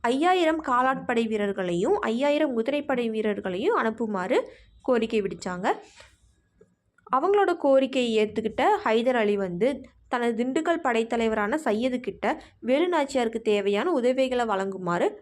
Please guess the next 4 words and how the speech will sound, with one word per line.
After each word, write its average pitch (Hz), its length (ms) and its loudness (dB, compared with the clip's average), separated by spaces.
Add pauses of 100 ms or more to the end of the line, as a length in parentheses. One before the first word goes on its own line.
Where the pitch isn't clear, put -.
(180)
ஆணையிட்டாங்க. 190 580 -2 (720)
ஹைதர் 349 440 2
அலியோட 285 240 2 (120)
உதவியோட 220 640 0